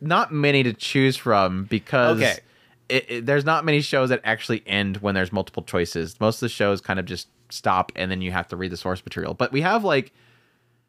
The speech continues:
Speaker 1: what, like, five off the top of my head that I can think of off the top of my head that
Speaker 2: <laughs>
Speaker 1: I don't wanna mention because it technically spoils it.
Speaker 2: Yeah, that's right. True.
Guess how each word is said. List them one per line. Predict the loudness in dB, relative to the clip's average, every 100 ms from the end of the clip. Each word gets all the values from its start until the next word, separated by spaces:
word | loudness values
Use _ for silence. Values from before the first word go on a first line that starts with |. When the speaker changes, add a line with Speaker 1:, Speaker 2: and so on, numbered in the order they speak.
| _ _ _ _ _ _ _ _ _ _
Speaker 1:
what, | 0 2
like, | 2 0 -4
five | -2 2 2 2
off | 0 0
the |
top | -2
of | 0
my | -2
head | 2 0
that | 2
I | 0
can | -2
think | -4 -4 0
of | 0
off | 0
the |
top | 0 0
of |
my | 0
head | 2 0 2
that | 0 0 -2
Speaker 2:
<laughs> |
Speaker 1:
I | -2 -2
don't | 0 -2 0
wanna | 0
mention | 0 -2 -2 -2
because | 0 0
it | 0
technically | -2 -2 -2 -4
spoils | 0 2 2 0
it. | -2 -4 _ _ _ _ _ _ -4
Speaker 2:
Yeah, | 2 4
that's | 4 2
right. | 2 2 0
True. | 0 2